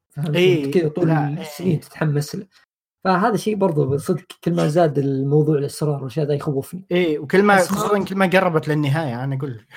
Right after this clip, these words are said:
Speaker 1: إي،
Speaker 2: يبدأ،
Speaker 1: يعني
Speaker 2: يبدأ
Speaker 1: أحس
Speaker 2: يكشف.
Speaker 1: المفروض ي-،
Speaker 2: الحين قاعد يبدأ يكشف، الحين
Speaker 1: إي،
Speaker 2: قاعد
Speaker 1: إي.
Speaker 2: يعطيك.
Speaker 1: أحس لازم يسوي موازنة شوي، يعني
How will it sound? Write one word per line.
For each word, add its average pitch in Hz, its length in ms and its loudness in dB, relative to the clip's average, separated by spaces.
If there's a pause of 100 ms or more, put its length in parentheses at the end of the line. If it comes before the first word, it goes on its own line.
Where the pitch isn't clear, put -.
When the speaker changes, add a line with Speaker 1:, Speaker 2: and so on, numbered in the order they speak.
(120)
Speaker 1:
إي، 226 120 8
Speaker 2:
يبدأ، 190 120 4
Speaker 1:
يعني 170 140 2
Speaker 2:
يبدأ 139 240 -4
Speaker 1:
أحس 220 200 2
Speaker 2:
يكشف. 202 80 0
Speaker 1:
المفروض 190 360 2
ي-، 208 200 0
Speaker 2:
الحين 262 340 4
قاعد 254 300 4
يبدأ 202 260 0
يكشف، - 540 -6
الحين 226 320 -6
Speaker 1:
إي، 202 140 2
Speaker 2:
قاعد 175 140 2
Speaker 1:
إي. 170 280 -4
Speaker 2:
يعطيك. - 480 -10 (340)
Speaker 1:
أحس 220 220 -6
لازم 247 180 2
يسوي 220 220 2
موازنة 160 480 0
شوي، 160 220 -4
يعني 131 280 -8